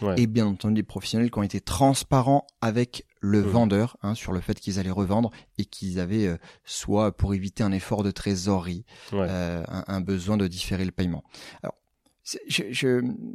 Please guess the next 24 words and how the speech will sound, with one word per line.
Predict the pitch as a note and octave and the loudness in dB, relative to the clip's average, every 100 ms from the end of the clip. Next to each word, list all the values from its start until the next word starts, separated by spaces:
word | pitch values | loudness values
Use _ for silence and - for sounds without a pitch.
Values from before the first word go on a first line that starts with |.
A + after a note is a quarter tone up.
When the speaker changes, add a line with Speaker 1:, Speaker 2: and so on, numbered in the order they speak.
| - | -6
Speaker 2:
ça | C#3+ | -4
me | C#3 | 0
permet, | D#3 E3 G3 | 2 4 4
Julien, | C#3 B2+ D3 F3+ G3 A#2+ | 4 4 2 2 -2 -4
de, | A2 A#2 A#2 | -2 0 0
de, | A2+ A2+ A2 G#2+ - _ - - - | -4 -6 -6 -6 -8 _ -20 -20 -8
d'arriver | G#2 C3 B2 E3 | 0 2 4 2
sur | - B2 | 2 4
un | B2 | 4
sujet | - B2+ A#2 C#3 | 0 -2 0 0
qui | - | -4
est | - | -2
attention | C#3 - C3 - C3+ | -2 2 0 0 0
à | |
la | A2 | 0
trop | - A2+ | 0 2
bonne | A2+ | 4
affaire | G#2+ - B2 - - _ _ | 2 0 -2 -2 -14 _ _
en, | G#2+ - | -6 -4
en, | G#2 - | -4 -2
en | G#2+ | 0
vente | A2+ G#2+ | 0 0
immobilière, | A2 G2+ F#2+ F#2 F2 G2 | -2 0 0 -4 -4 -6
hein. | G2+ | -6